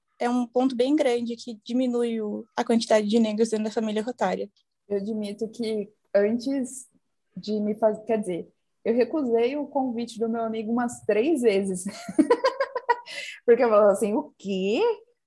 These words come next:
Speaker 2: Imagina, aquilo dali não é pra mim, não. Pelo amor de Deus, só é gente rica." <laughs> Eu não acreditava, assim, sabe?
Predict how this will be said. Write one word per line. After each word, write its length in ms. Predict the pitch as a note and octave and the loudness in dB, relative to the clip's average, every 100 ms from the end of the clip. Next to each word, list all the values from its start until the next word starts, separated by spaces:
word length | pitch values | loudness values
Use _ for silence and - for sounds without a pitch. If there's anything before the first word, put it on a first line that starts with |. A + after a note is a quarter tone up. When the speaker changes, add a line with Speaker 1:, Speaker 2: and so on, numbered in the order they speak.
| _ | _
Speaker 2:
Imagina, 760 | F#3+ G3 G3 F3 F3 G#3+ A#3+ F3+ G3 - - | -12 -8 -8 -8 -4 -4 -4 -6 -18 -14 -8
aquilo 340 | G3 G3+ G3 | -6 -6 -2
dali 280 | G3 F3 F3+ | 0 0 -2
não 100 | G#3+ | -6
é 40 | |
pra 200 | - D5+ | -2 -2
mim, 180 | D5 G4+ | -2 -4
não. 300 | B3+ A#3+ B3 | -2 -2 -4
Pelo 300 | B3 A#3+ D#4+ | -4 -2 -4
amor 120 | A4+ A4+ | -6 -8
de 180 | G#4+ | -6
Deus, 260 | G4+ F#4 F#4+ | -6 -8 -6
só 120 | D#4 | -6
é 260 | C#4 D4+ F#4+ | -4 -4 -6
gente 340 | F#4+ G4 F#4+ | -8 -10 -8
rica." 460 | E4 E4+ G4+ - E5 - | -4 -4 -4 -8 -14 -8
<laughs> 1500 | - A4 - E4+ - - - - F4 - - - - - - _ - | -4 -2 -2 -2 -2 -2 -4 -6 -6 -6 -6 -8 -10 -14 -20 _ -4
Eu 380 | B3+ C#4 E4+ A#3 | 0 0 -2 -4
não 100 | C4 | -4
acreditava, 680 | - C4 C#4+ D4+ C5+ D#4+ C4+ | -2 -2 -2 -4 -4 -4 -4
assim, 300 | C4+ A#3 A3+ | -6 -6 -4
sabe? 420 | A#3 A3 D#4 | -4 -4 -6